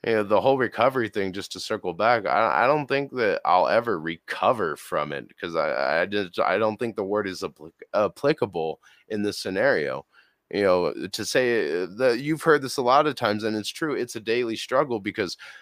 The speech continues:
just always to beat the same drum that needs to be beaten,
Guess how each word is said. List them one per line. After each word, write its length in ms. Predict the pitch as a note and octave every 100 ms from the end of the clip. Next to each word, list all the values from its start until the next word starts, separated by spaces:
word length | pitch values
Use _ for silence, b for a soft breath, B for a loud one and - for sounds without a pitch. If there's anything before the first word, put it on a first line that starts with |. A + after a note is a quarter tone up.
| B B -
just 280 | A#2+ - - -
always 420 | B2 C#3 C3 G#2
to 100 | A#2
beat 240 | G#2+ A#2+ -
the 60 |
same 340 | - C#3+ C3 G#2+
drum 540 | G2+ A#2+ C#3+ A2+ F2+ F2+
that 120 | E2
needs 260 | A2+ A#2+
to 80 | -
be 120 | F#2+
beaten, 480 | E2 C#3 E3+ A2 F#2